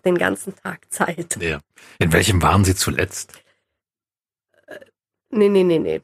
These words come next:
Speaker 1: Das funktioniert so nicht, ähm, weil zuletzt war ich in der Zitadelle in Spandau im Zack in einer Ausstellung, die jetzt am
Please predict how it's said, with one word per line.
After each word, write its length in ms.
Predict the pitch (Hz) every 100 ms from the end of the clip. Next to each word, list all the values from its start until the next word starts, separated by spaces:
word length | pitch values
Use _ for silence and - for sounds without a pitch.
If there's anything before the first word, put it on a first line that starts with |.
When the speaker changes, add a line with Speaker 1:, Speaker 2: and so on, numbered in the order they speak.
| _
Speaker 1:
Das 260 | - 196 -
funktioniert 520 | - 196 - 190 185
so 100 | 185
nicht, 400 | 180 277 381 -
ähm, 220 | - 226 220
weil 600 | 214 196 190 196 208 202
zuletzt 880 | _ 196 190 233 - - - - - - - 196
war 540 | 196 190 208 233 240 - _
ich 640 | 208 220 - - - - -
in 200 | 214 202
der 140 | 196
Zitadelle 560 | - 214 196 185 180 180
in 180 | 180 175
Spandau 840 | - - _ 185 190 214 254 262
im 240 | - 190
Zack 400 | - 202 254 - _ _ _ _ _
in 180 | 214 226
einer 260 | 196 190
Ausstellung, 680 | - 220 - 214 214 214 214
die 520 | 196 190 175 175 175 - -
jetzt 460 | 185 185 - - -
am 520 | 180 175 170 170 165